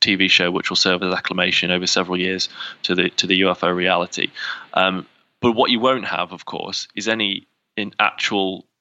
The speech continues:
representative from any official body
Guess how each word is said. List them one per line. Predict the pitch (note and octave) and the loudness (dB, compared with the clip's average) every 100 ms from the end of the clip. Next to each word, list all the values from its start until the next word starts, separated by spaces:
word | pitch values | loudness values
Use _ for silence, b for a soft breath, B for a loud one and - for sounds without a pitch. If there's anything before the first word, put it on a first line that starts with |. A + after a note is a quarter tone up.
| _ _ _ | _ _ _
representative | G#2+ - G#2+ G2 G3+ - F#2+ | -2 -2 -4 -4 -4 -8 -10
from | - G2 | -6 -4
any | F#2 F#2 F2 _ _ _ _ _ _ _ _ _ - | -4 -6 -10 _ _ _ _ _ _ _ _ _ -14
official | - G#2 F#2+ | -4 -2 -2
body | F#2 G#2 F#2+ E2 | 2 2 2 -2